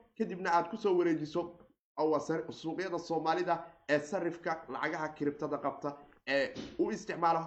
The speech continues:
kaararka Visa-ha, mas-, aan iraahdo, een, Mastercard-nada kala duwan ee East Africa laga bixiyo, haddaad rabto in lagugu siiyo, ama lacagahan mobile money-ga ah ee ka shaqeeyo dhammaan Bariga Africa oo dhan, gaar ahaan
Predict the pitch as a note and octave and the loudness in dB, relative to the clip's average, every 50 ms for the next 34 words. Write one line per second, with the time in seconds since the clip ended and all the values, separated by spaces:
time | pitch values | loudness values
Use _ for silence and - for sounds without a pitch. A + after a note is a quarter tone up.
0 | - - - D#3 D#3 D#3+ F3 E3+ - - E3 C#3 B2 B2+ C#3+ D3 C#3 - G3 F3 | -4 -2 2 4 4 4 4 2 0 -2 -2 -2 -2 -4 -6 -4 -4 -2 -2 -2
1 | F3+ E3+ - - D3+ D#3 E3 F3 F3 - - - C#3 D3 C#3+ C#3 C#3 - C#3 C#3 | -2 -4 -4 -6 -4 -2 -2 -4 -4 -6 -6 -2 0 2 2 2 0 0 0 0
2 | C#3 D3+ D#3 C#3+ C#3+ A2+ A2 A#2+ A#2+ - - - B2 D3 F#3 F3+ - E3+ - E3+ | 0 0 0 0 -2 0 0 -2 -4 -4 -4 -4 -4 -4 -2 -2 -2 -2 0 2
3 | D#3+ D#3 D3+ E3+ E3+ E3+ D#3+ E3 D#3+ C#3+ C#3 C#3 D3+ D#3 D3 C#3+ C#3+ C#3+ E3 D3+ | 2 2 2 0 -2 -2 -2 -2 -2 -2 0 0 2 2 2 2 2 2 0 -2
4 | D3+ D#3 C#3+ E3 D3+ D3 E3 E3+ E3 E3+ D#3+ F3 F#3 F3 - - - - - B2+ | -2 -2 -4 -2 -2 -2 -2 -2 -4 -2 0 0 0 0 -2 -8 -12 -8 -4 0
5 | C#3 D#3+ E3+ - - F3 E3 D#3 C#3+ C#3+ D#3+ F#3 F#3 - F#3 F#3 F#3 F#3+ - - | 2 4 4 2 2 2 2 2 2 0 -2 -4 -6 -4 -2 -2 -2 -4 -6 -14
6 | - _ - B3 D4 B3 A3 A3+ G#3 - - - - - C#3+ D3 F#3+ A3 A#3 G3 | -10 _ 4 6 6 8 6 4 2 2 -4 -10 -6 0 2 2 4 4 4 2
7 | F3+ F3 F#3 F#3+ F#3+ F#3 F3+ E3+ F3 F3+ E3+ F3 D#3+ E3 D#3 E3 D#3+ - - - | 4 4 4 4 4 4 2 2 2 2 2 2 4 4 4 4 2 -2 -2 2
8 | D3 D3+ D3 D#3 D#3 - F3+ E3+ F3 D#3+ D#3 D#3 D3+ D3 D3 D3 D3 E3 E3 D#3+ | 2 2 2 0 -4 -4 -4 -2 0 2 4 4 2 2 2 2 6 6 4 4
9 | D3 D#3 D#3 D#3 D3 C#3+ C#3+ D3 D3+ C#3+ D3 C#3+ C#3 C3+ C3 C#3 C3+ C3+ C#3 C#3+ | 4 2 2 4 4 4 2 2 -2 -2 -2 -2 -2 0 2 2 2 2 2 0
10 | D3+ C#3+ | 0 0